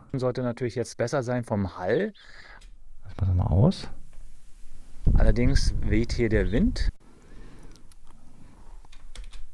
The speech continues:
Speaker 1: Und ja, sind wir
Speaker 2: Nochmal
Speaker 1: mal
Speaker 2: die
Speaker 1: gespannt,
Speaker 2: Einstellung rein.
Speaker 1: wie jetzt der Ton ist.
Speaker 2: Aktiviere es nochmal. Und ich gehe jetzt mal hier auf überall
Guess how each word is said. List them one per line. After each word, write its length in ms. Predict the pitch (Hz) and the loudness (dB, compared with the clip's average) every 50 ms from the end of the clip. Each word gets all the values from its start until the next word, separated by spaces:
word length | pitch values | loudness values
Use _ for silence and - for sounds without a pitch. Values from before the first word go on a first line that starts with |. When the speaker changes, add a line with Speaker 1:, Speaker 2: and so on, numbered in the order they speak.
| - - - - - - - - - - - - - - - - - - - - - - - - - - - | -4 -6 -6 -6 -10 -14 -14 -12 -12 -12 -12 -12 -12 -10 -10 -8 -6 -4 -4 -4 -4 -6 -6 -6 -6 -6 -6
Speaker 1:
Und 520 | - 123 117 117 117 113 113 117 117 113 113 - - - - - - - | -4 -4 -2 -2 -2 -2 -4 -6 -6 -4 0 0 0 2 6 6 6 6
ja, 100 | - - - - - - - - - | 6 0 -2 -2 -2 -2 -2 -2 -2
sind 240 | - - - - - | -4 -4 -2 2 4
wir 80 | - | 6
Speaker 2:
Nochmal 0 | |
Speaker 1:
mal 180 | 98 104 98 92 | 8 10 10 10
Speaker 2:
die 40 | - | 10
Speaker 1:
gespannt, 80 | - 92 | 10 10
Speaker 2:
Einstellung 360 | 110 - - 117 107 101 98 | 10 10 10 10 10 10 10
rein. 440 | 90 92 90 95 117 131 139 143 139 - - | 10 10 10 10 12 10 10 8 6 2 0
Speaker 1:
wie 120 | - - | 6 8
jetzt 280 | - - - - - - | 10 10 10 10 6 4
der 120 | 127 120 | 4 4
Ton 240 | - - 107 110 104 | 2 0 0 0 -2
ist. 240 | - 104 101 - - | -2 -2 -4 0 4
Speaker 2:
Aktiviere 440 | 135 - - - - 98 104 107 107 | 4 4 4 2 0 4 6 6 8
es 100 | 107 - | 10 10
nochmal. 340 | - 107 104 101 101 101 107 107 - - - - - - - - - _ _ _ - - - _ _ _ _ _ _ _ _ - - - _ - - - - - - _ _ _ _ _ - - | 10 10 10 10 8 8 8 8 8 10 10 10 12 12 10 8 6 _ _ _ -20 -20 -20 _ _ _ _ _ _ _ _ -20 -20 -20 _ -20 -20 -20 -20 -20 -20 _ _ _ _ _ -20 -16
Und 520 | - - 95 95 98 98 101 101 - - - | -4 0 2 4 4 4 4 2 -2 -6 -12
ich 120 | - 220 - - - | -12 -14 -16 -16 -2
gehe 120 | - - 101 | 4 4 4
jetzt 140 | 98 - | 4 6
mal 120 | - 95 92 | 6 6 6
hier 200 | 92 92 95 90 | 6 6 6 4
auf 260 | 95 95 - - - - - - _ - - - | 4 2 -2 -8 -14 -14 -14 -20 _ -20 -20 -20
überall 520 | - - - 98 95 98 101 101 95 - | -2 2 4 6 8 8 6 6 4 0